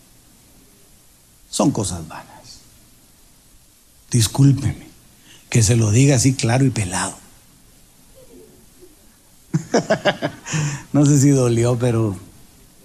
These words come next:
Así me decía el doctor cuando me estaba curando esto, ¿verdad? "Sorry", me decía.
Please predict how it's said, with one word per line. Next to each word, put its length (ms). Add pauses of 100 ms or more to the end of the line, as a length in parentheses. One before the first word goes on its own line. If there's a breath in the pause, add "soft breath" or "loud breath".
(2750)
Así 260
me 120
decía 200
el 80
doctor 380
cuando 260
me 100
estaba 320
curando 420
esto, 280
¿verdad? 220
"Sorry", 380
me 160
decía. 300